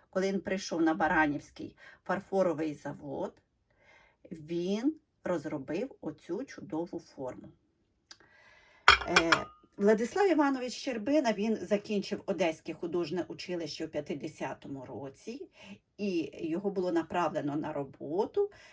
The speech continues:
а саме на Городницький фарфоровий завод, де він працював до п'ятдесят другого року. З п'ятдесят другого року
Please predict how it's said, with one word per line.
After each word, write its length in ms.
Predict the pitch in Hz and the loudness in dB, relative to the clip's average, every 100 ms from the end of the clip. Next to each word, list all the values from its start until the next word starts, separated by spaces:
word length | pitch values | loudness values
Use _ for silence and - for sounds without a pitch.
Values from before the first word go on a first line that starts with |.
| - _ | -20 _
а 100 | - | -16
саме 400 | - - 185 269 | -6 -2 0 0
на 120 | 254 | 0
Городницький 680 | 185 160 - 320 214 - 247 | 0 0 0 0 -2 -8 -8
фарфоровий 640 | - - - 151 160 151 | -6 -8 -6 -6 -4 -4
завод, 420 | 147 135 139 220 277 | -6 -8 -4 -4 -2
де 100 | 180 | -2
він 160 | 175 160 | -2 -4
працював 720 | 170 170 - 143 160 190 277 | -8 -8 -12 -6 -2 -2 -4
до 320 | 196 180 214 | -6 -2 -2
п'ятдесят 600 | - 175 151 - 165 175 | -2 -6 -6 -6 -6 -4
другого 460 | 151 165 160 147 151 | -6 -6 -6 -6 -4
року. 320 | 143 - - _ - - - | -4 -6 -14 _ -20 -20 -20
З 120 | - | -10
п'ятдесят 560 | - 156 175 - 156 151 | -6 -4 -4 -4 -4 -4
другого 540 | - 165 202 269 311 302 | -8 -2 0 0 -2 0
року 420 | 185 156 - | 0 -2 -8